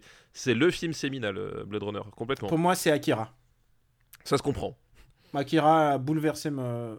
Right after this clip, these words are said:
Speaker 2: a bouleversé ma vie. Mon, ma vie a changé avec Akira. Je pense que je ne ferais pas ce podcast, euh, si j'avais pas vu Akira.
Speaker 1: Oui, bah, non, mais voilà, bah, moi, c'est, pour moi, c'est Blade Runner. Donc, effectivement, faut, voilà, mais de toute façon, les, les années quatre-vingts, ce sont nos, nos années à nous, entre guillemets, hein.
Speaker 2: Ouais.
Speaker 1: Voilà, c'est, c'est notre génération, quoi.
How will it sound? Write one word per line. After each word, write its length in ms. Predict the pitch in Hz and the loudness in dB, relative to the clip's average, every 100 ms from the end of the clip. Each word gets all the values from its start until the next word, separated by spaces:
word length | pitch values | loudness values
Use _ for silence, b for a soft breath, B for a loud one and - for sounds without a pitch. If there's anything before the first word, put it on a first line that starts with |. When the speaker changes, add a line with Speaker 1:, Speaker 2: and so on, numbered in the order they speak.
| - | -10
Speaker 2:
a 60 | |
bouleversé 460 | 120 180 214 175 165 | -6 -4 -2 -2 -2
ma 100 | 135 | -4
vie. 200 | 110 127 | -4 -8
Mon, 160 | 139 139 | -6 -2
ma 120 | 147 | 0
vie 160 | 175 | 0
a 60 | 202 | -2
changé 320 | - 175 165 | -2 0 2
avec 220 | 165 147 | 2 2
Akira. 340 | 143 131 110 - B B B | -4 -6 -8 -8 B B B
Je 80 | - | 0
pense 220 | 185 190 | 0 2
que 80 | 170 | 2
je 80 | 151 | 0
ne 60 | |
ferais 180 | 147 143 | 0 -2
pas 100 | 165 | -2
ce 140 | - | -2
podcast, 520 | 156 143 143 143 - - - | -4 -4 -4 -8 -10 -14 -8
euh, 260 | 123 117 | -4 -4
si 220 | 113 - 127 | -6 -10 -6
j'avais 100 | 123 | -4
pas 120 | 127 | -2
vu 100 | 120 | -4
Akira. 300 | 110 101 85 _ _ _ - - | -6 -10 -16 _ _ _ -12 0
Speaker 1:
Oui, 180 | 160 - | 0 2
bah, 380 | 127 123 117 120 | 2 4 4 2
non, 100 | 135 | 0
mais 80 | 131 | 0
voilà, 160 | 120 | 0
bah, 120 | 104 110 | 0 0
moi, 120 | 143 | -2
c'est, 140 | - | -2
pour 180 | 117 123 | -6 -4
moi, 80 | 135 | -6
c'est 140 | - | -4
Blade 160 | 120 113 | -4 -2
Runner. 160 | 107 | -2
Donc, 140 | 104 107 | -4 -6
effectivement, 360 | 139 131 160 170 | -6 -4 -4 -6
faut, 100 | 123 | -6
voilà, 160 | 120 113 | -2 -2
mais 60 | 101 - 101 | -4 -12 -6
de 40 | |
toute 100 | 131 | -2
façon, 240 | 147 185 175 | -2 -2 0
les, 160 | 120 - b b 113 | -2 -2 b b -2
les 100 | 117 | 0
années 140 | 131 | 2
quatre-vingts, 260 | 127 - 147 | 0 -2 -4
ce 140 | - | -4
sont 220 | 147 156 | -4 -4
nos, 440 | 135 113 107 104 107 | -4 -4 -6 -6 -10
nos 280 | 107 113 120 | -8 -2 2
années 220 | 123 120 | 2 2
à 40 | |
nous, 160 | 147 208 | -2 -2
entre 200 | 110 110 | -6 -6
guillemets, 300 | 107 104 101 | -4 -4 -2
hein. 80 | 104 | -4
Speaker 2:
Ouais. 60 | 107 | -4
Speaker 1:
Voilà, 160 | 117 | -4
c'est, 200 | 127 107 | -6 -8
c'est 140 | 107 123 | -6 -2
notre 120 | 120 | 0
génération, 420 | 113 110 135 135 | 0 -4 -6 -10
quoi. 140 | - | -12